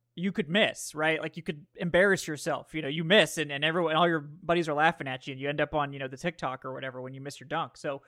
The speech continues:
it, you don't wanna be that guy, you know, that, that tried to go big and failed, um, because this team already did that with Deshaun Watson. And that was a good thing that they failed,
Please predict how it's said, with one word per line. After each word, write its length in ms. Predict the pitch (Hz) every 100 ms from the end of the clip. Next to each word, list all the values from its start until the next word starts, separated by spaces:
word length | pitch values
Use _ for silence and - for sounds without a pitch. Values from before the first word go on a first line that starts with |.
| _ _ _ -
it, 180 | 151 - _ _ _ _
you 100 | -
don't 160 | 220 262
wanna 160 | 240 240
be 140 | 220
that 240 | 196 185
guy, 320 | 139 120 110 - _ _
you 120 | 160
know, 120 | 151
that, 320 | 139 156 143 147
that 220 | 156 147 _ _ _
tried 300 | - 185 180
to 40 | 165
go 160 | 175
big 300 | 151 180 170
and 160 | 156 139
failed, 520 | 175 165 135 120 131 _
um, 440 | 165 156 151 147 147 _ _ _ _ -
because 240 | 165 175
this 180 | 165 185
team 420 | - 196 190 185 - _ -
already 300 | 196 208 202
did 220 | 175 196
that 280 | 151 131 131
with 180 | 160 156
Deshaun 280 | 151 175 160
Watson. 260 | 165 -
And 160 | 180 208
that 120 | 240
was 120 | 254
a 40 | 202
good 280 | 170 370 -
thing 160 | 196
that 140 | 180 170
they 120 | 165
failed, 480 | 240 233 135 131